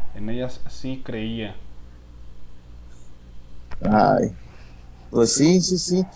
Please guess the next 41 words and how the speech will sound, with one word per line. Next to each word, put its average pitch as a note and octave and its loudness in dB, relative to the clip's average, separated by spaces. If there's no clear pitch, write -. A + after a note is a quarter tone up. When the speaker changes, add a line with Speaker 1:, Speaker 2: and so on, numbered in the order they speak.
Speaker 2:
Y C#3+ 6
estaba F3 8
bravo, B3+ 6
¿eh, C4 0
Wario? D4+ -4
Más A#3+ -6
allá C4+ -2
que D4 -12
el C#4 -10
partido G#3 0
era C4 6
aquí, B3+ -4
estaba F#3 4
bravo. D#3 2
Speaker 1:
Sí, F#3+ 6
sí, F#3 0
sí. F3 -2
Speaker 2:
Este C#3+ -4
Speaker 1:
Incluso C#3+ 0
lo, F#3 10
lo B2+ 4
dijimos C#3 0
aquí, D3+ 0
o E3+ 6
sea, C3 2
ambos D#3 0
pintaban D3 4
complicados. D3 6
Y, B2 -10
y, - -12
y A#2+ -10
por - 0
la B2+ 6
imagen C#3 4
que D#3+ 6
dejó C#3 4
el D3 4
Pato D#3 4
en D#3+ 2
la E3 4
ida, F3+ 2